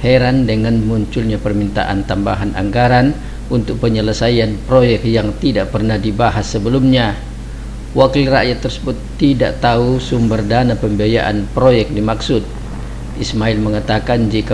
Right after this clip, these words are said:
proyek itu dibangun dengan dana dak, maka harus diselesaikan dengan dana dak pula. Demikian halnya jika proyek dimaksud dibangun dengan dana alokasi umum,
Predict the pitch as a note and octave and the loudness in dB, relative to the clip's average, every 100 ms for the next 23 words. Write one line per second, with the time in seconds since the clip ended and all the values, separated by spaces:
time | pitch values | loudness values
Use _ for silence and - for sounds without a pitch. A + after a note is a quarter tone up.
0 | - A2+ A2 G#2+ - G#2+ A#2+ G#2+ F#2+ A2+ | -2 0 0 0 -2 -2 0 0 0 2
1 | B2+ B2 G#2+ G#2+ G#2 G2+ F#2+ A#2 B2 A2+ | 4 4 2 2 2 0 0 2 2 2
2 | G#2 G2+ G2 C3 C3 - - - - - | 0 -2 2 2 0 -6 -10 -12 -10 -2
3 | A2+ - G2 A#2 A#2+ A#2 A2 G#2+ G#2 G#2 | -2 -2 0 2 2 0 -2 -2 -2 0
4 | A2+ A2+ A2 G#2 G2+ G2+ G#2+ A2 A2 A2 | -2 0 -2 0 0 0 0 0 0 0
5 | A#2+ - - D3+ C3+ G2 - - - - | -2 -2 2 2 4 2 0 -6 -10 -12
6 | - - - - - - A#2 A2 G#2 C3 | -12 -12 -10 -10 -10 -4 -2 0 0 0
7 | A#2 G#2 G2 A#2+ B2 C3 C#3 F#3 D#3 - | 0 0 0 2 4 4 2 -2 -6 -2
8 | B2 A#2+ G#2+ A2+ B2 B2 A2 B2 G#2+ G#2+ | -2 0 -2 2 2 2 0 -2 -2 -2
9 | E3 G#2 G#2+ F#2+ B2+ B2+ A2+ G#2+ G#2 G2+ | -4 -2 -2 2 4 4 2 2 2 0
10 | F#2+ A2+ A#2 F2 G#2+ G2+ G#2+ - A2+ B2 | 0 0 0 0 -2 0 -2 -2 0 4
11 | C3 C3+ | 4 4